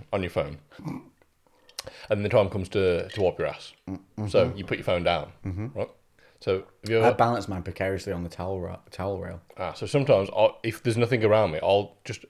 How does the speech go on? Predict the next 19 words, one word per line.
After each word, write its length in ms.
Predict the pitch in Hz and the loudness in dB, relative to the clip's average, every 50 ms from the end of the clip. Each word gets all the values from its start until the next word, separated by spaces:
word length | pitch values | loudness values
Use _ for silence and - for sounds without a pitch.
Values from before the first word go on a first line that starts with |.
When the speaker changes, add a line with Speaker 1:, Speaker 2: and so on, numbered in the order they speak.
| _ 113 | _ 2
Speaker 1:
drop 240 | - 113 104 - 123 | 2 2 2 2 -4
it 100 | 104 120 | -6 -4
in 440 | - 110 107 104 104 104 - - - - | -2 -2 0 0 -2 -4 -6 -8 -10 -2
the 120 | 95 95 | -2 -2
hammock 460 | - - 113 113 127 127 - - - _ _ _ _ _ _ _ | 0 0 0 0 0 -2 -2 -12 -18 _ _ _ _ _ _ _
of 220 | - 101 98 98 | 2 2 2 4
my 240 | 107 101 101 101 104 | 4 4 6 6 4
underwear. 380 | - 104 104 113 117 117 123 131 - | 2 0 2 4 4 4 2 2 -4
Speaker 2:
Oh, 640 | 139 143 170 196 202 202 - 202 208 - - - - | -4 -4 -4 -6 -8 -10 -10 -10 -10 -10 -12 -12 -12
yeah. 100 | 202 208 | -4 2
Speaker 1:
So 80 | 151 | 6
they'll 140 | 127 123 120 | 6 6 8
drop 200 | 107 131 127 - | 8 6 4 4
it 80 | - 101 | 2 0
in 60 | 104 | 2
there, 320 | 123 113 90 82 85 90 _ _ _ _ _ _ _ _ _ | 2 2 2 2 -2 -6 _ _ _ _ _ _ _ _ _
wipe 120 | 117 120 113 | 4 4 4
my 120 | 95 95 | 4 -2
ass 200 | 90 98 101 - | -4 -6 -8 -10